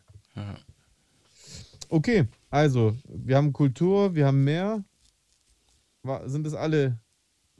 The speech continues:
Speaker 2: an, äh, Bedingungen, äh, oder hast du noch was?
Speaker 1: Ja, es kommt halt immer drauf an, was für ein Urlaub ist. Äh,
Speaker 2: Okay, dann, dann was für, was für Urlaubsformen gibt's denn für dich? Family-Urlaub?
Speaker 1: Fa-, Familienurlaub,
Speaker 2: Äh,
Speaker 1: so
Speaker 2: ja.
Speaker 1: Familienurlaub. Dann gibt's, äh,
Speaker 2: Ja.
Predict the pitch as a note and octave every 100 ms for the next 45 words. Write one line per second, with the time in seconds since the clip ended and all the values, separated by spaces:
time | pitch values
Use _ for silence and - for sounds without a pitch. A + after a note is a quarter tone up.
0 | _ _ _ B2+ C3+ B2+ - B2 A#2 A#2+
1 | C3 B2+ A#2 G#2 A2 A2+ G#2+ G2+ - -
2 | - A2 G#2+ A2 A2 G2+ F#2 F#2+ - -
3 | G2 - A2+ A2+ - G#2+ G2 G#2+ G#2 G#2
4 | - - - G#2 G#2 G2 F2 - - -
5 | G2 F#2+ F#2+ F#2+ F#2+ - - D3 G#3+ E3
6 | - - C#3+ D3 C#3+ C3 D3 D#3 - C#3
7 | - E3 C#3+ D3 C#3+ D#3 D#3 D3+ C3 -
8 | D3 D3 F3 C3 A#2 G2+ G2 - C#3 D3+
9 | D#3 D#3 D#3 D#3 D#3 D#3 D#3 - A2+ -
10 | - A2+ B2+ D3+ D#3 A#2+ D#3+ E3+ F3+ -
11 | _ _ _ A#2+ A#2 B2 A2 A#2+ C#3+ C#3+
12 | D3 D3+ D#3 D#3 - G#2+ G#2+ G#2 - -
13 | A2 G#2 A2